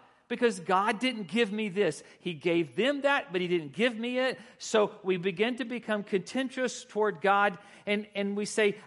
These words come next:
"That is mine." And so what we do when we see other people who have something, we, it becomes offensive to us because we think that it should be ours 'cause we're entitled to that. Yes. Now, let me tell you something as a little sidebar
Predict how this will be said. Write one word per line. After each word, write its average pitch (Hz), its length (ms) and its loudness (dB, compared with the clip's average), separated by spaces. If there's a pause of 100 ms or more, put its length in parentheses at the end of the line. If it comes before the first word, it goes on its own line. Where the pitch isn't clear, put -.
(320)
"That 226 220 8
is 254 160 0
mine." 190 260 2
And 185 120 -2
so 208 140 0
what 180 240 0
we 175 80 -2
do 240 220 -2
when 196 160 -4
we 180 100 -4
see 226 200 -2
other 208 140 2
people 185 220 -4
who 160 160 0
have 185 280 0
something, 269 400 -6
we, 202 120 -4
it 202 200 -6
becomes 196 360 -4
offensive 233 600 -6
to 143 200 -4
us 160 340 -2 (380)
because 202 320 -4
we 202 80 -4
think 202 200 -6
that 196 100 -4
it 170 60 -8
should 175 200 -6
be 170 140 -4
ours 180 260 -4
'cause 123 160 -14
we're 123 80 -14
entitled 127 600 -16
to - 80 -20
that. - 240 -20 (400)
Yes. - 420 -18 (3250)
Now, 147 200 0
let 190 200 -2
me 254 140 -4
tell 202 180 0
you 185 80 -2
something 165 300 -8
as 139 100 -8
a 151 60 -4
little 165 180 -6
sidebar 123 680 -6